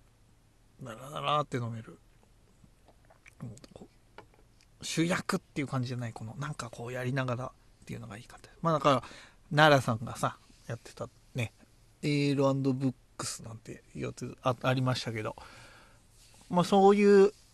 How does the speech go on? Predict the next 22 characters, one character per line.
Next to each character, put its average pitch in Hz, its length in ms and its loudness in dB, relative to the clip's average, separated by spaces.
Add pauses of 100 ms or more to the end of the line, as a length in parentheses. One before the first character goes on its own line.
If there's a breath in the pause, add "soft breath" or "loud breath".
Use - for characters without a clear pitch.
(260)
系 202 280 12
ビ 170 220 8
ー - 20 0
ル 120 60 0
っ 110 40 -2
て - 220 -8
い 120 220 0
う - 100 -6
感 123 240 0
じ 123 80 -8
か 123 120 2
な 135 280 4 (300)
と 127 80 -2
思 120 180 -2
い 123 40 0
ま 120 120 -2
す - 140 -10
ね。 120 200 -4 (160)
本 147 300 -2
を 131 60 -2
読 131 180 0
む。 120 240 -2